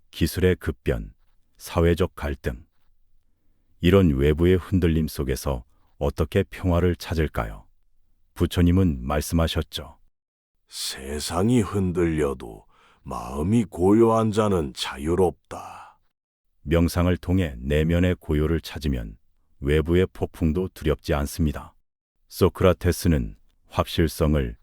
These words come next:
Speaker 1: 내면의 덕에서 찾으라고 했습니다.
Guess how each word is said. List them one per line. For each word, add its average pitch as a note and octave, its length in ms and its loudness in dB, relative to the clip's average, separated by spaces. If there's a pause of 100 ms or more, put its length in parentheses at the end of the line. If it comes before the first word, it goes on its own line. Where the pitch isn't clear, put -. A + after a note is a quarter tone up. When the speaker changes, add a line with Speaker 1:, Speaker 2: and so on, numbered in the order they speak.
(160)
Speaker 1:
내면의 D#2 580 2
덕에서 C2+ 600 -4
찾으라고 C2+ 600 -6
했습니다. - 600 -4